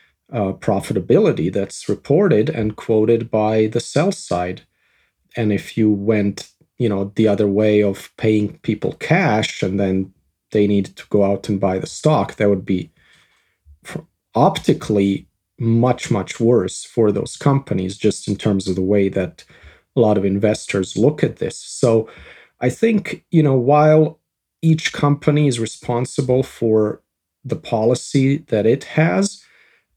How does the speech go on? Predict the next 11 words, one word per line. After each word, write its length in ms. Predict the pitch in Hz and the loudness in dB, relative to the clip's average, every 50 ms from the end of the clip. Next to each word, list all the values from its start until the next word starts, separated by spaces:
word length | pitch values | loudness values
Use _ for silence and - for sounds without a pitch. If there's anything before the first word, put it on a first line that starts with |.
| - 127 | -4 0
um, 720 | 123 117 120 117 117 117 117 117 117 117 113 113 110 - _ _ _ _ _ _ _ _ - | 0 2 2 2 2 2 2 2 2 2 2 0 -2 -6 _ _ _ _ _ _ _ _ -2
you 60 | 123 | 0
know, 120 | 127 123 117 | 0 2 2
the, 360 | 107 120 117 113 110 - - - | 2 2 2 2 2 -2 -4 -2
the 100 | - 117 | 0 0
investment 640 | 113 110 104 107 147 160 - - 226 196 160 160 | 0 0 0 0 0 -2 -2 0 0 0 0 0
community 600 | - 107 104 101 101 101 101 98 - - - 104 | -2 -2 0 0 2 2 0 -2 -2 -2 -4 -4
kind 300 | - - - 110 107 104 | -4 -4 -4 -2 0 0
of 160 | 104 101 107 | 0 -2 0
lets, 500 | 104 104 113 120 - - - - - - - - - | 2 2 2 2 0 -2 -12 -16 -14 -14 -10 -4 0
uh, 400 | 107 101 98 95 95 95 95 | 0 2 2 2 0 -2 -4